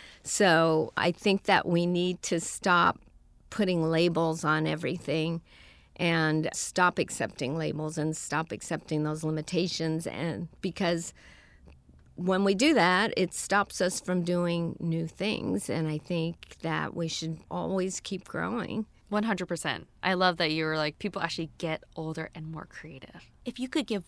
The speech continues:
Speaker 2: one last piece of advice, what would it be?
Speaker 1: It would be to really own your differences.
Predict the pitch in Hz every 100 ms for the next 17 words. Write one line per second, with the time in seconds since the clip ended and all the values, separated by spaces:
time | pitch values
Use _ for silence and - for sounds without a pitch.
0 | - 175 190 196 196 190 - 180 - 165
1 | 156 165 165 - - - 180 170 180 -
2 | - - _ _ - - 269 220 220 233
3 | 220 214 214 208 - - _ _ _ -
4 | - - 220 214 202 202 208 202 202 196
5 | 196 190 - - 202 202 190 190 196 180
6 | 185 - - 180 180 175 180 - - -
7 | - - 277 - -